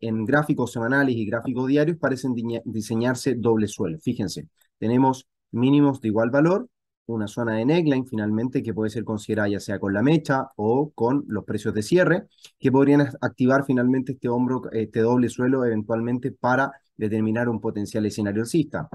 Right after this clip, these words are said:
Por otro lado, un R S I que se mantiene bastante plano en zonas de mínimo en este gráfico semanal, en zonas muy cercanas a niveles de sobreventa, pero que exacerba finalmente su ritmo en un gráfico diario.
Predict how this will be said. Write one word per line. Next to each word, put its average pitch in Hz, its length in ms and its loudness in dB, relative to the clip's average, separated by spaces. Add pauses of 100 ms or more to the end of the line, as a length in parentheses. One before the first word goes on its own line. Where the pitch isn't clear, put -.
(320)
Por 139 160 2
otro 151 140 6
lado, 165 400 6
un 123 160 2
R 123 140 2
S 127 180 -2
I 127 100 0
que 127 80 -2
se 113 140 -6
mantiene 110 400 0
bastante 131 420 -2
plano 135 320 2
en 107 80 -4
zonas 110 260 -4
de 107 60 -4
mínimo 110 360 0
en 98 100 -4
este 101 180 -8
gráfico 101 420 -4
semanal, 117 600 2
en 98 140 -6
zonas 107 280 -2
muy 127 200 0
cercanas 113 420 0
a 104 40 0
niveles 101 280 -2
de 107 80 -4
sobreventa, 139 640 0 (320)
pero 135 180 2
que 135 100 2
exacerba 147 520 0
finalmente 143 480 2
su 131 160 -4
ritmo 143 500 -2
en 117 120 -6
un 110 100 -4
gráfico 113 400 -4
diario. 90 360 -4